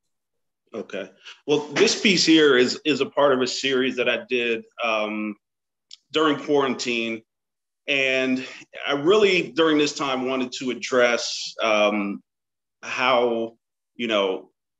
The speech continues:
how our children are dealing with these issues. You know, my son, he, he's away at college, but he, you know, he came back for the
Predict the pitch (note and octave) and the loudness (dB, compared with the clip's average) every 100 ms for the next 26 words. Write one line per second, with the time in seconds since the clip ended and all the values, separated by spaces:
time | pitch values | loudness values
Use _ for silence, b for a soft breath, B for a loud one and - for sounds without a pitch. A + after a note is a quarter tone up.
0 | _ - D3 C#3 A#2+ - C3+ A#2+ A#2 G#2+ | _ -10 -2 -2 -2 -2 -4 -4 -4 -6
1 | G2+ A#2 A2+ G#2+ G#2 G#2 - G#2 F#2+ G2 | -6 -4 -2 -2 -4 -6 -8 -12 -6 -6
2 | - F#2+ F#2 A2+ G2+ G2+ G#2 - D3 C#3+ | -4 -6 -6 -2 -2 0 -2 0 2 2
3 | C3+ - C3 C#3 B2+ B2 A#2+ G#2+ - C#3+ | 0 -4 -2 -2 -2 0 0 0 0 0
4 | C3+ C3 A#2+ A#2+ A2 G#2+ B2 A#2 A2 B2 | 2 2 0 -2 -2 -2 -2 -4 -6 -8
5 | A#2 G#2+ A2 B2+ A#2 A#2 A2+ - A2 | -6 -6 -4 -2 0 2 0 -2 -8